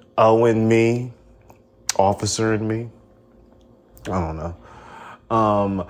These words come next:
the motherfuckers who was in charge of me, they was cool.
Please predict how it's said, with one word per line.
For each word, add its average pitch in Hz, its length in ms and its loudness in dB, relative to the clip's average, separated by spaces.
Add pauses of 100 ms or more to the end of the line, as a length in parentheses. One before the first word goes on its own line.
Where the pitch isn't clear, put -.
(160)
the 110 140 -4
motherfuckers 139 580 2
who 123 100 -2
was 120 200 0
in 110 140 0
charge 135 540 2
of 131 120 -2
me, 135 360 -4 (220)
they 117 260 4
was 120 160 -2
cool. 123 720 -4